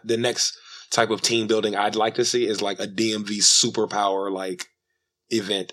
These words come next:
Like, I mean, I guess Broccoli is, um, but, like, I feel like we could go Broccoli tenfold if we put the right people together.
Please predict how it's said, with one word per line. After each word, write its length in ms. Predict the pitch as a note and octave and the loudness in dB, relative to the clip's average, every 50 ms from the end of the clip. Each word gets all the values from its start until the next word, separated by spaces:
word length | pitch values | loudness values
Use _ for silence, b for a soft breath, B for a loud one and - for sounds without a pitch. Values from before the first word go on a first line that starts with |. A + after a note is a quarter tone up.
| - - | -10 -6
Like, 180 | G#2+ A2 A2 A#2+ | -4 -2 0 0
I 40 | |
mean, 120 | B2 C3 B2+ | 2 2 2
I 60 | B2+ | 4
guess 200 | B2+ D#3 D3+ - | 4 4 4 4
Broccoli 420 | A2+ A2 B2 B2 A#2+ - - B2 A#2 A2+ | 4 4 4 4 4 4 2 2 4 4
is, 440 | A#2+ B2 B2+ C3 C3 B2+ A#2+ - b b b b b b b b b b b _ - | 4 4 2 0 -2 -4 -6 -8 b b b b b b b b b b b _ 0
um, 580 | G#2 G#2 G#2+ G#2 G2+ G2 F#2+ F#2 F2+ F2+ - _ - | 2 2 4 4 2 0 -2 -2 -4 -6 -10 _ -12
but, 260 | A2 A2+ A2+ G#2 G2 | -2 0 0 0 2
like, 320 | G2+ G2 F#2+ F#2+ - - _ _ _ - | 0 -2 -4 -6 -8 -12 _ _ _ -10
I 80 | - | -10
feel 180 | - - - A2 | -4 -2 -2 -2
like 140 | - - F#2+ | -2 -4 -6
we 140 | G#2 G2 G2 | -10 -10 -10
could 80 | F2+ | -10
go 140 | - A2+ - | -10 -12 -12
Broccoli 400 | G#2 - - - - - - - | -10 -10 -10 -10 -10 -12 -14 -14
tenfold 640 | - - - G#2 - - - - - - - - - | -12 -12 -10 -12 -12 -12 -12 -10 -10 -8 -8 -8 -8
if 100 | - - - | -10 -12 -14
we 80 | - | -16
put 160 | - - - - | -16 -14 -12 -10
the 60 | - | -8
right 220 | - - - F4 - | -8 -8 -8 -8 -10
people 220 | - - - - - | -12 -12 -14 -14 -16
together. 140 | - - | -16 -18